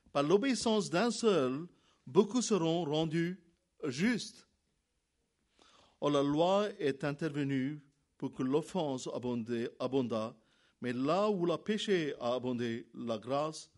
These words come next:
a surabondé, afin que, comme le péché a régné par la mort, ainsi la grâce régna par la justice pour la vie éternelle par Jésus-Christ notre Seigneur.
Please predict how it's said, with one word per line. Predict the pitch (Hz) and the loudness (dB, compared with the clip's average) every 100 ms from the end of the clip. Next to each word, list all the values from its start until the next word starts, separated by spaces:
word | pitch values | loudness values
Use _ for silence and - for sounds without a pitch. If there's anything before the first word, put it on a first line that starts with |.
| _ | _
a | _ 120 | _ -10
surabondé, | - 170 151 120 120 107 107 _ _ _ _ _ _ _ _ - | -4 -2 -2 -4 -6 -6 -12 _ _ _ _ _ _ _ _ -8
afin | 127 120 156 | -6 -2 -2
que, | - | -2
comme | 139 - 156 | -6 -4 -4
le | 143 | -4
péché | 190 202 - 139 127 - | -2 -2 0 -4 -4 -6
a | 127 | -4
régné | 131 147 135 123 - - _ _ | -4 -2 -2 -4 -10 -20 _ _
par | 127 | -2
la | 123 | 0
mort, | 131 147 196 _ _ _ _ _ _ | 0 -2 -4 _ _ _ _ _ _
ainsi | - 135 165 | -8 -4 0
la | 139 | 0
grâce | 127 160 196 | 2 2 0
régna | 151 139 135 120 120 | -2 0 0 -2 -4
par | 127 | -6
la | 113 110 | -4 -4
justice | 120 165 - 127 123 - _ - - | -4 -4 -4 -6 -8 -20 _ -20 -10
pour | 131 | -4
la | 123 | -2
vie | 131 | 0
éternelle | 147 - 123 127 | -2 -4 -4 -4
par | 120 113 | -4 -8
Jésus-Christ | 110 135 143 127 110 | -6 -8 -8 -10 -8
notre | 117 - | -12 -10
Seigneur. | 117 113 101 | -10 -10 -12